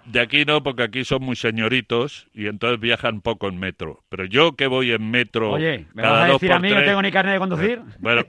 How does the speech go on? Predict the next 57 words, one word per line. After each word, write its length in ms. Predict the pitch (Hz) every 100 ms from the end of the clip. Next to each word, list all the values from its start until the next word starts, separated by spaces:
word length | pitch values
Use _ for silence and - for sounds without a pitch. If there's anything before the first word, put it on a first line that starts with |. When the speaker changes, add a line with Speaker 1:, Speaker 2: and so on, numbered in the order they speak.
| _ -
Speaker 1:
pero 380 | 101 104 107 107
a 60 |
ti 160 | 220 135
te 140 | 143
llevan 260 | 139 131 127
en 320 | 120 117 110
brazos. 360 | 107 110 - 76
Speaker 2:
Sí, 60 | 180
me 240 | 165 151
llevan 120 | 156
Speaker 1:
A 40 | 113
la 60 |
Speaker 2:
en 20 | 127 135
brazos. 80 | 131
Speaker 1:
sillita, 260 | 247 143 139
a 20 |
la 140 | 123
reina. 200 | 113 113
Speaker 2:
Aquí 160 | 185 214
el 60 | 185
que 80 | 190
va 120 | 190
en 140 | 185
metro 320 | 196 190 196
y 60 | 190
en 40 | 196
autobús 280 | 175 113
Speaker 1:
A 40 | 143
mí, 40 | 170
Speaker 2:
soy 60 |
yo. 280 | 180 160 117 _
Speaker 1:
a 120 | 117
mí 160 | 131 165 -
cuando 340 | 139 117 113
me 100 | 110
monto 280 | 113 143 139
en 80 | 123
el 100 | 113
motro, 300 | 135 - 131 - -
en 140 | 123
el 140 | 113 110
metro, 320 | 135 127 110
que 100 | 117
me 160 | 110
subo 480 | - - 143 131 120
muy 400 | 104 117 135 117
a 100 | 101
menudo 500 | 98 98 117 120 101
últimamente, 1040 | 95 110 95 98 98 110 131 104 98 135 143 _ _ _ _ _ -
eh, 360 | 95 92 90 87
tengo 240 | - 104 143
mucho 280 | 120 - 143
respeto, 600 | 92 - 113 - 92 107
¿eh? 100 | 135 -
Speaker 2:
Claro. 320 | 113 82 82
Speaker 1:
Eh, 300 | 92 92 90 85
porque, 540 | 101 90 - 90 87